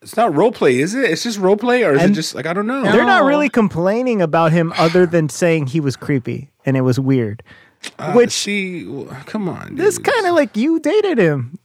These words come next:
Speaker 2: Like,
Speaker 1: It's like you kink, kink, don't kink shame
Speaker 2: I don't even
Speaker 1: someone
Speaker 2: think
Speaker 1: if
Speaker 2: it
Speaker 1: they
Speaker 2: was all
Speaker 1: like
Speaker 2: one night stands.
Speaker 1: he
Speaker 2: I think it's girls that he actually dated.
Speaker 1: If this dude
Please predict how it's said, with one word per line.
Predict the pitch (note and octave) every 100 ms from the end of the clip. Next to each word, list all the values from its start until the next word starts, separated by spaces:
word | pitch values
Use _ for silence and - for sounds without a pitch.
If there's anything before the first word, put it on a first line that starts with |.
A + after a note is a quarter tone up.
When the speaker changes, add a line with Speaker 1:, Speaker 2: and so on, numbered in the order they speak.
| _
Speaker 2:
Like, | E3 F3
Speaker 1:
It's |
like | D3+ -
you | C#3
kink, | - F#3 D3+
kink, | F3+ G3 -
don't | F#3+
kink | A3 D3+ G#2
shame | - F2+ -
Speaker 2:
I | A3
don't | D4+
even | D#4
Speaker 1:
someone | G#3
Speaker 2:
think | C#4+
Speaker 1:
if | C#4
Speaker 2:
it |
Speaker 1:
they | A#3
Speaker 2:
was | G#3+
all | G#3+
Speaker 1:
like | G3
Speaker 2:
one | G#3+
night | G3 F3
stands. | - A#3 A#3+
Speaker 1:
he | F3
Speaker 2:
I |
think | - C#4+
it's | B3+
girls | D3 D#3+ E3+ D#3+
that | - D#3 D3 D#3+
he | E3+ E3
actually | C#3+ A3 A3
dated. | F#3+ F#3+ F3 A2+ C#3 - _ _
Speaker 1:
If | D3+ D3+
this | E3 A#3 -
dude | C#3 D#3+ G3+ G3+ F3+